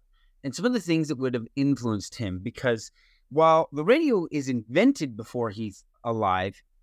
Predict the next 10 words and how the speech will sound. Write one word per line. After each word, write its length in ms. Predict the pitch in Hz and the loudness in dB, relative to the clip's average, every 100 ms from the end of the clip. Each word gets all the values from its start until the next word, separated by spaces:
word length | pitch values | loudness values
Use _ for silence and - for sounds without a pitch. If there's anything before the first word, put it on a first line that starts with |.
| - | -4
it 100 | 175 | 0
is 160 | 233 196 | 2 4
not 220 | 196 - | 4 4
really 280 | 160 143 135 | 0 0 0
mainstream 1120 | 131 143 139 123 - - 139 156 180 135 123 | 0 0 0 -4 -10 -12 -2 0 2 2 0
and, 180 | 117 120 - | -4 -8 -6
and, 300 | 123 120 104 - | -4 -4 -6 -6
and, 240 | 123 107 - | -4 -4 -4
and 280 | 117 110 - _ | -4 -4 -8 _
affordable 840 | 120 - - 220 254 147 120 110 | -8 -8 -2 2 4 2 -2 -4